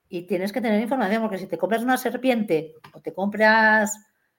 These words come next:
bueno, una serpiente o un pájaro o lo que sea, que, que tampoco se tiene que comprar esto, también aviso, ¿eh? <laughs> Que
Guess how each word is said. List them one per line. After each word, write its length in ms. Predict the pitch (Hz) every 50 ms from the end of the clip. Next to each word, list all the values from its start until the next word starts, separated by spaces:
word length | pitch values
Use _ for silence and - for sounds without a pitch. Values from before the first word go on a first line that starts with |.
| _ _ _ -
bueno, 180 | 220 220 190
una 140 | 190 202 208
serpiente 840 | 208 214 202 202 208 226 202 214 226 214 240 240 254 269 294 254 - -
o 80 | 190 196
un 200 | 190 190 - -
pájaro 460 | 214 202 202 - 240 269 285 285 240 -
o 80 | 214 196
lo 180 | 190 185 185 -
que 120 | 190 196
sea, 380 | 202 - 226 220 240 269 320 320
que, 280 | - 165 - - - _ _
que 100 | - 165
tampoco 320 | - 151 151 165 170 160 151
se 100 | - 208
tiene 180 | 190 175 170 165
que 140 | 151 - _ _ _ _ _ _ _ _ _ _ _
comprar 400 | - 107 139 139 - 185 170 151 160
esto, 360 | 156 160 - - 165 - -
también 300 | - 156 165 175 190 196
aviso, 460 | 175 170 165 156 147 - - 160 156
¿eh? 180 | 180 247 320 - - - - - - - -
<laughs> 360 | 302 - - _ _ - -
Que 260 | - 311 294 - -